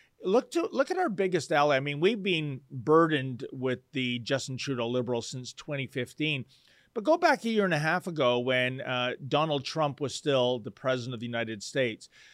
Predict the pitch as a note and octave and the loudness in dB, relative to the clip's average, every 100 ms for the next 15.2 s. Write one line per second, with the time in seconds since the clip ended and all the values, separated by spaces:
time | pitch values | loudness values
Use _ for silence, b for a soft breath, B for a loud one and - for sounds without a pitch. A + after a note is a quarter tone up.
0 | b b - - E3 D#3 A3 B3 G#3 A#3 | b b -20 -16 -2 4 6 4 2 2
1 | G#3 A3+ G#3+ F#3 E3 E3 D#3+ D3 C#3 - | 4 2 2 4 4 4 2 2 -4 -4
2 | F3+ - E3 D#3 C3+ C3 - F3+ F#3 F3+ | -4 -2 -4 -2 -4 -6 0 0 0 -4
3 | D#3+ C#3 A#2 A#2 - E3 E3+ F#3 D#3+ E3 | -2 -2 -2 -6 -6 -2 0 0 0 -2
4 | - D#3+ D3 - D3+ - F3+ F3 C3+ B2 | 2 2 2 0 -10 -4 -4 -4 -6 -10
5 | - A#2 A#2 B2+ B2+ A#2 A2 - D3 B2+ | -6 -6 -6 -6 -6 -6 -8 0 4 4
6 | - C3 C#3 b b C#3+ C3+ D#3+ D#3 _ | 2 -6 -6 b b -8 2 2 2 _
7 | - C3+ C#3 D#3+ - C#3 C3+ B2 _ - | -8 -2 2 0 0 -4 -2 -4 _ -2
8 | A3 - - - A#2+ G#2+ G#2 A2 b b | -2 -2 -8 -4 -6 -6 -12 -18 b b
9 | b C3+ C3 C#3 B2+ C3 C#3 B2 C3 C3 | b -2 0 0 0 0 -6 -8 -6 -4
10 | A#2+ A#2 A#2+ D#3 C#3+ B B B B - | 0 0 0 -4 -6 B B B B -2
11 | F3 F3 F3 F3 E3+ E3 _ - D3+ F3 | 4 6 6 6 4 2 _ 0 6 8
12 | E3 E3+ G3 D#3 E3+ F3 F3+ - F#3 G#3 | 6 2 0 2 2 2 -2 -2 0 0
13 | G3 _ _ _ - G3 E3 - G3 G#3 | -4 _ _ _ -6 -2 -2 2 4 4
14 | - F#3+ F3 D#3+ B2+ E3+ D#3 D3 - D3+ | 4 -2 0 -2 2 4 4 2 0 -2
15 | F3 | -2